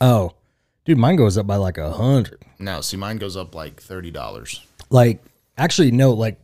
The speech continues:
Speaker 1: mine went up about a hundred and fifty last year. Like, the highest bill I paid was three hundred in the summer.
Speaker 2: Holy hell, for
Speaker 1: Yeah.
Speaker 2: electric?
Speaker 1: Yeah, so, like, my house is so old, the insulation is, like,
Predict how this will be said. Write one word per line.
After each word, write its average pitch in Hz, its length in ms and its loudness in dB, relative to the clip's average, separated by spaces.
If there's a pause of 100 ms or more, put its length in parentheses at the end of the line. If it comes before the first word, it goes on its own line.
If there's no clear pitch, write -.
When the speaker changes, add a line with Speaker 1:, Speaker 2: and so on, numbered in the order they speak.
(160)
Speaker 1:
mine 135 400 0
went 127 120 4
up 110 100 0
about 113 200 0
a 92 60 -6
hundred 131 320 0
and 95 120 -6
fifty - 600 -6
last 101 480 -4
year. 80 180 -14
Like, 95 300 -8
the 98 120 -4
highest 120 380 0
bill 123 140 4
I 117 120 0
paid 107 260 -2
was 82 160 -8
three 104 180 -4
hundred 82 360 -8 (560)
in 101 120 -2
the 87 60 -4
summer. 90 400 -8
Speaker 2:
Holy 170 400 4
hell, 139 320 0
for 110 200 0
Speaker 1:
Yeah. 123 180 6
Speaker 2:
electric? 240 440 -2 (180)
Speaker 1:
Yeah, 127 220 4
so, 160 220 4
like, 151 280 4
my 156 360 2
house 143 400 0
is 110 200 -4
so - 160 2
old, 123 300 2
the 107 100 -2
insulation 101 720 0
is, 95 160 -4
like, 90 280 -4